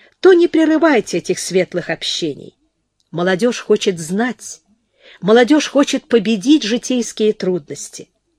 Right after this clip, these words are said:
Молодежь имеет запас мужества, который потом часто растрачивается и сменяется слабоволием и сомнением.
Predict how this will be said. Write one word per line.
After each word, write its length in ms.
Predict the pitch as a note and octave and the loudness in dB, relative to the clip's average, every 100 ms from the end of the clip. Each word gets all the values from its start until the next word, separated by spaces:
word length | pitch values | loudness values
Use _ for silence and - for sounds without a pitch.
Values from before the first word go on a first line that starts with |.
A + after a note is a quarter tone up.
| _ _ _ _ - | _ _ _ _ -10
Молодежь 520 | E3 E3+ D#3+ A3 - | -2 0 2 2 0
имеет 480 | F3+ G#3 A3+ G#3+ - _ | 0 2 2 0 -8 _
запас 500 | - E3 - G3+ - | -6 -6 -2 -2 -2
мужества, 760 | F3 A#3 D4+ - - - F#2+ - _ _ _ _ _ _ - | -4 -4 -4 -6 -10 -12 -16 -18 _ _ _ _ _ _ -4
который 400 | G#3+ E4+ D#4+ D4 | 0 2 2 0
потом 400 | C#4 - E4 C#4+ | -2 -2 -2 -2
часто 420 | - D4+ - C4+ | -2 -4 -2 -4
растрачивается 1120 | B3+ - - D4 D#4 - D#3+ C3 - - - _ _ - - _ | -4 -6 -6 -4 -4 -6 -6 -8 -8 -16 -16 _ _ -20 -20 _
и 100 | C4+ | -2
сменяется 680 | B3+ C4 C4+ D4 C4+ - G#3+ | -2 -2 -2 -2 -4 -4 -4
слабоволием 880 | - G3+ F#3 F#3 E3 D#4+ C#4 C4+ C4+ - | -2 -2 0 -2 -2 -2 0 -2 -4 -10
и 80 | A3+ | -8
сомнением. 720 | A3+ G3 F#3 D#3+ - - | -6 -4 -4 -8 -12 -16